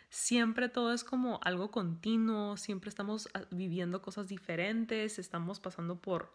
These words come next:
edades diferentes, etapas diferentes, y la vida nos presenta con muchas cosas todos los días, todos los momentos, donde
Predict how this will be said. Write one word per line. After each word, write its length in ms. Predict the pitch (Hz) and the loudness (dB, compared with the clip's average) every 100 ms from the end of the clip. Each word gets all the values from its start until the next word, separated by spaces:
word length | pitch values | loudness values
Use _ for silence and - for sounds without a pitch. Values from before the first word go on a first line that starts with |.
| - | 2
edades 460 | 165 147 240 262 254 | 4 8 6 6 2
diferentes, 580 | 254 254 247 240 240 | 0 2 0 0 -2
etapas 520 | 156 - 175 226 269 262 | -6 2 4 6 2 0
diferentes, 720 | 262 262 240 233 240 240 - - - - - | 0 0 2 2 0 -2 -4 -20 -20 -12 2
y 120 | 240 | 6
la 120 | 240 | 8
vida 240 | 202 196 247 | 6 4 4
nos 160 | 269 | 2
presenta 440 | - 185 165 165 - | -2 -4 -2 0 0
con 180 | 202 | 0
muchas 340 | 180 175 214 208 | 0 0 -2 -2
cosas 560 | 240 240 254 277 - _ _ _ _ _ _ _ _ - - - | -2 0 0 0 -6 _ _ _ _ _ _ _ _ -20 -8 4
todos 240 | 190 240 | 8 8
los 220 | 220 185 | 6 2
días, 500 | 196 208 247 269 - - | 0 4 4 4 -4 -6
todos 240 | - 214 247 | 0 4 4
los 140 | 269 | 2
momentos, 760 | 214 170 180 190 185 294 339 - - - - - - | 0 2 2 2 4 2 2 -8 -18 -18 -18 -12 0
donde 1160 | 214 202 196 196 190 190 185 180 175 170 165 | 2 2 2 0 2 2 2 0 0 -2 -4